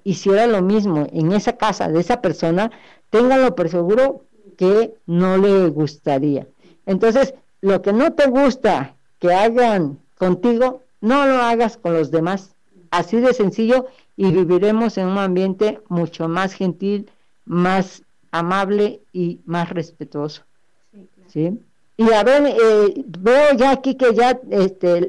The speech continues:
Speaker 1: tanto la regidora Rayito como la arquitecta ya nos están enseñando, aquí ojalá lo puedan presentar a la cámara, este, ya nos están enseñando los primeros cuadernillos,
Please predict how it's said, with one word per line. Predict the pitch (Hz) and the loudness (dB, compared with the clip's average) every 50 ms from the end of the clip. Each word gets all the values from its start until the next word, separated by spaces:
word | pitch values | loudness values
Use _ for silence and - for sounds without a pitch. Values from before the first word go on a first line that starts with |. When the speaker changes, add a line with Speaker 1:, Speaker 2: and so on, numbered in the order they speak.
| - 170 | -4 -4
Speaker 1:
tanto | - 190 185 185 185 185 180 175 | -2 -2 -2 -2 -2 -2 0 0
la | 175 180 180 170 165 165 165 160 - - - _ _ - | 2 2 2 2 0 -2 -2 -6 -10 -20 -20 _ _ -10
regidora | - - 190 196 190 - - 214 214 226 247 285 311 294 | -4 0 2 2 2 2 2 2 2 4 4 4 4 2
Rayito | 262 240 233 233 190 247 294 277 - 285 262 262 | 4 2 2 2 2 0 -2 0 0 0 0 0
como | - 269 262 247 226 220 226 220 214 208 202 190 | 0 0 2 2 2 0 0 0 0 0 -2 0
la | 190 196 196 185 | 0 2 2 2
arquitecta | 190 196 190 - 202 196 - 254 277 269 269 302 285 | 0 0 -2 -4 -6 -4 0 0 0 0 0 0 0
ya | 277 277 285 294 294 | 2 2 2 2 2
nos | 294 285 269 269 | 0 -2 -2 -2
están | - 269 269 277 | -2 -2 -2 -2
enseñando, | 285 277 - 226 220 214 233 247 254 254 262 269 262 262 262 - - - _ _ _ | -2 -4 -2 -2 -2 -2 -4 -6 -4 -2 -2 0 0 -2 -4 -8 -20 -20 _ _ _
aquí | - - 196 190 - - 233 | -8 -6 -6 -6 -4 0 0
ojalá | 247 240 240 208 202 208 220 | 0 0 0 -2 -2 0 0
lo | 226 233 226 | 0 0 0
puedan | - 277 233 220 | -2 -2 -2 -2
presentar | - 214 208 208 190 175 165 - 196 208 | -2 -4 -6 -6 -6 -8 -6 -4 -2 -2
a | 220 214 | 0 0
la | 202 180 160 - | -2 -2 -4 -6
cámara, | - 185 196 196 214 233 240 277 370 381 - _ _ _ _ _ _ - | -6 -8 -6 -4 -4 -4 -4 -4 -6 -8 -14 _ _ _ _ _ _ -6
este, | - 190 190 180 185 - 185 170 - 170 | -2 -2 -2 -2 -2 -4 -6 -6 -4 -2
ya | 185 214 214 220 | -2 -2 -2 -2
nos | 220 233 226 - | -2 -4 -4 -4
están | 196 180 185 - 196 208 226 226 | -4 -4 -4 -4 -6 -4 -2 -2
enseñando | 214 202 208 180 175 175 190 202 208 208 220 220 | -4 -2 -4 -4 -4 -4 -4 -4 -4 -2 0 0
los | 196 180 170 160 | 0 0 -2 -4
primeros | - - _ - 180 180 175 196 214 226 240 226 233 | -8 -12 _ -6 -4 -2 -2 -2 -2 -2 -2 -4 -6
cuadernillos, | - - 190 180 175 175 170 156 165 190 208 226 220 254 262 254 | -6 -4 -2 -2 0 -2 -2 -2 -4 -4 -4 -2 0 0 -2 -2